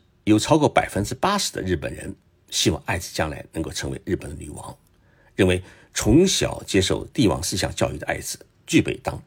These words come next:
女王的素养。那么谁会成为爱子的驸马呢？这也是目前日本社会大家比较关注的一个话题。愿有情人终成眷属，这是自古以来人们的美好愿望。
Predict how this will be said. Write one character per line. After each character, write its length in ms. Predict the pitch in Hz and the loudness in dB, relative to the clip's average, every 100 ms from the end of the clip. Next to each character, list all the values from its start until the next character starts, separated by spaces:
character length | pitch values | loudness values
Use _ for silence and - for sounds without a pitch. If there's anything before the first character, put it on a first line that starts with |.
| - | -8
女 180 | 64 - | -8 -8
王 200 | - - | -10 -8
的 160 | - - | -10 -6
素 200 | - - | -2 -2
养。 140 | - - _ _ _ _ _ _ _ _ _ _ _ _ | -4 -12 _ _ _ _ _ _ _ _ _ _ _ _
那 100 | 110 | 4
么 180 | 110 - - | 4 0 -2
谁 200 | - 147 | 6 8
会 120 | 165 | 8
成 220 | - 101 | 8 4
为 240 | 82 - _ _ | 4 2 _ _
爱 180 | - 95 | 2 2
子 160 | 80 - | 2 -8
的 60 | |
驸 200 | - - | -10 -8
马 160 | 87 - | -6 -6
呢？ 200 | - 87 _ _ _ _ _ | -8 -10 _ _ _ _ _
这 140 | - | 2
也 60 | 73 | 2
是 160 | - 78 | 2 -2
目 100 | 78 | -4
前 180 | - | -4
日 60 | 80 | -4
本 100 | 80 | -6
社 160 | 78 69 | -6 -4
会 240 | 80 - _ _ _ _ | -4 -6 _ _ _ _
大 80 | - | -6
家 120 | 90 | -6
比 100 | 78 | -8
较 120 | - | -12
关 260 | - 82 90 | -2 2 2
注 140 | 107 | 2
的 200 | 90 - - - | 0 -4 -10 -6
一 80 | |
个 80 | 64 | -4
话 180 | - - | -4 -6
题。 180 | - - _ _ _ _ _ _ _ _ _ _ _ _ _ _ _ _ _ - | -8 -16 _ _ _ _ _ _ _ _ _ _ _ _ _ _ _ _ _ 6
愿 180 | 139 113 | 10 10
有 160 | 95 | 8
情 160 | 90 120 | 6 6
人 420 | 101 101 101 101 | 8 6 4 0
终 160 | - 107 | 2 2
成 140 | - | 2
眷 200 | 82 82 | 2 2
属， 260 | 76 58 - - | 0 -6 -8 -6
这 120 | 95 | -4
是 160 | - 67 | -4 -4
自 160 | - | -2
古 120 | - 69 | -2 -2
以 80 | |
来 200 | 60 - - | -4 -10 -12
人 140 | - 69 | -10 -10
们 100 | 71 | -10
的 140 | 69 | -12
美 240 | - 73 85 | -10 -6 -6
好 160 | - - | -8 -12
愿 160 | 69 | -14
望。 140 | - | -14